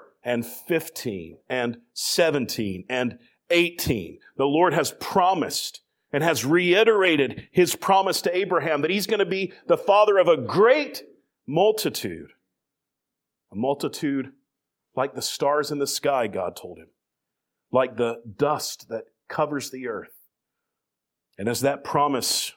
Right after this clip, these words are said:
was unpacked, the Lord told Abraham that the one by whom he would be the father of the great multitude was his wife, Sarah.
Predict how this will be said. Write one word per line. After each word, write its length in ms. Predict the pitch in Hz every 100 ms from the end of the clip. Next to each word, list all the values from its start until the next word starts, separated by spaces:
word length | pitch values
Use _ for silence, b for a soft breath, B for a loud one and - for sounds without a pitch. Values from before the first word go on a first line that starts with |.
| -
was 160 | 120
unpacked, 760 | 143 135 127 - 139 113 - - _ _ _ _ -
the 60 |
Lord 280 | 123 135 147
told 240 | - 160 151
Abraham 380 | 135 123 131
that 100 | 123
the 80 | 117
one 240 | 123 147 139
by 200 | 135 127
whom 420 | 139 139 139 135 b b
he 140 | - 160
would 200 | 143 147
be 160 | 170
the 100 | 208
father 380 | 196 - 131 127
of 140 | 123 123
the 60 |
great 260 | 104 123 120
multitude 460 | 120 120 139 147
was 160 | 143 135
his 180 | 147 123
wife, 540 | 120 156 143 98 - _ _ _ _
Sarah. 640 | - - 151 143 123 82